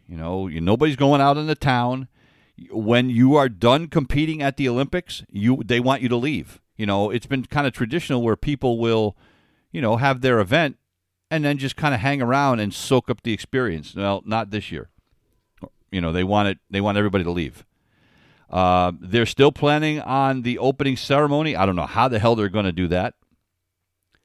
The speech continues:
I mean, I don't know how that, you know, if they have that opening ceremony, if they allow,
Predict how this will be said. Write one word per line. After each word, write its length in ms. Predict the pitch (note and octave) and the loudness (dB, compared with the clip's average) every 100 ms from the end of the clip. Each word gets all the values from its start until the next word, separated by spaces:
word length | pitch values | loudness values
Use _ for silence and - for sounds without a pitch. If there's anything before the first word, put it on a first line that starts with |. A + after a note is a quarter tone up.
| _ - | _ -12
I 40 | |
mean, 160 | G#2 G#2 | -6 0
I 120 | G#2+ | 4
don't 120 | C3+ | 4
know 100 | B2 | 2
how 200 | A2 B2+ A#2+ | 2 2 2
that, 220 | A#2 F2+ | -2 -4
you 160 | G#2 | -6
know, 160 | G2+ F#2+ | -4 -4
if 80 | F#2 | -2
they 140 | C#3+ | -2
have 160 | D#3 D#3+ | 0 2
that 120 | D3 | 2
opening 260 | D3 C3 A#2 | 2 0 -2
ceremony, 460 | C3+ C3 A2 F#2+ | 0 0 0 -2
if 100 | F#2 | -2
they 140 | D3 G3 | 2 2
allow, 440 | C3 D3+ C#3 A2+ | 4 2 2 -2